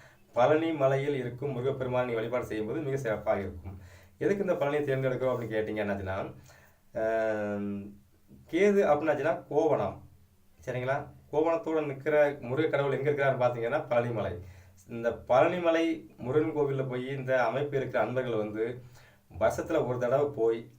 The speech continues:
அந்த இறைவனை தரிசனம் செய்துவிட்டு, அந்த இறைவனை நினைத்து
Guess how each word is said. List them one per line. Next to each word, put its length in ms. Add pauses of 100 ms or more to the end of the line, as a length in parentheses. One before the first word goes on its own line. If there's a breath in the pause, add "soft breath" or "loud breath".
(160)
அந்த 260
இறைவனை 500
தரிசனம் 460
செய்துவிட்டு, 640 (600 loud breath)
அந்த 180 (100)
இறைவனை 480
நினைத்து 520